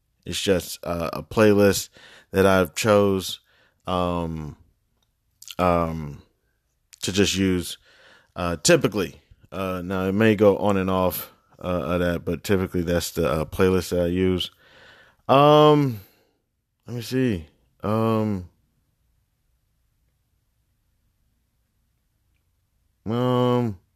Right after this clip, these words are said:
yeah, yeah. What was crazy about, uh, again, taking yesterday off, um, again, miss creating content, um, but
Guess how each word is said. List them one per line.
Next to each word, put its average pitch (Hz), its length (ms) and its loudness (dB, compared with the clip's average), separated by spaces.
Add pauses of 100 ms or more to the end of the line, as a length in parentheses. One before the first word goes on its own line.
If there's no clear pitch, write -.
(720)
yeah, 123 400 6 (300)
yeah. 120 340 -4 (380)
What 135 120 -4
was 123 120 -2
crazy 156 420 0
about, 120 340 2
uh, 101 440 2 (320)
again, 110 380 2
taking 117 300 -2
yesterday 104 400 -2
off, 101 440 0 (540)
um, 101 600 2 (180)
again, 90 520 2 (640)
miss 147 320 4
creating 151 500 2
content, 98 720 -2 (540)
um, 90 720 -2 (1900)
but 139 380 6